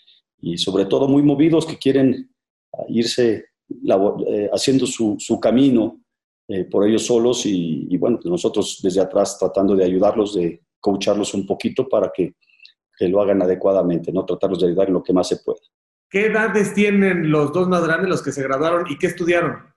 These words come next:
Speaker 1: Eh, el mayor tiene veinte, va a cumplir veintisiete años, acaba de cumplir más bien. Eh, él es licenciado en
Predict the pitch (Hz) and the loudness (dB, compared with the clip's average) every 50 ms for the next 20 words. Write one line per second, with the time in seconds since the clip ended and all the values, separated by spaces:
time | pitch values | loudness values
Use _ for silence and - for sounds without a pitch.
0 | _ _ _ _ _ _ - - 117 113 117 120 120 120 120 120 123 120 120 120 | _ _ _ _ _ _ -2 2 2 4 4 6 6 6 6 4 4 2 -2 -8
1 | 123 - - _ _ _ _ _ _ _ _ - 131 120 131 131 135 156 170 175 | -16 -20 -20 _ _ _ _ _ _ _ _ 0 2 4 4 4 4 4 4 4
2 | 175 170 170 165 165 147 147 135 127 - - 127 127 131 131 143 143 143 - 147 | 2 2 2 2 4 4 4 2 2 2 0 0 2 2 2 2 0 2 2 0
3 | 143 147 - - - 135 143 139 131 - - _ _ _ _ _ _ _ _ - | 0 0 -2 0 2 4 4 4 2 -2 -8 _ _ _ _ _ _ _ _ -2
4 | 101 107 107 - - - - 131 131 131 - 131 127 131 131 123 - 104 - - | -2 -2 -2 -2 -6 -2 -2 -2 0 0 2 2 2 2 2 0 -2 -4 -2 0
5 | 120 117 113 110 - 107 101 - 117 110 110 104 95 - 107 117 139 143 - - | 2 2 0 0 -2 -4 -4 -2 -2 -2 -2 -2 0 0 0 0 0 -2 -6 -12
6 | _ _ _ _ _ _ _ _ _ _ - 98 95 92 92 92 95 95 92 92 | _ _ _ _ _ _ _ _ _ _ -6 -2 0 0 2 2 4 4 4 4
7 | 92 92 92 90 90 - - 104 110 110 110 107 104 98 95 92 - - 101 101 | 4 2 2 0 -4 -4 -2 0 2 2 4 4 4 2 2 0 -2 -4 -4 -4
8 | 110 101 - - 98 92 - - 110 110 110 113 113 110 107 101 - 95 92 95 | -4 -4 -2 -2 -2 -2 0 0 0 2 2 4 4 2 2 2 0 0 0 0
9 | 92 90 87 85 | 0 -2 -2 -4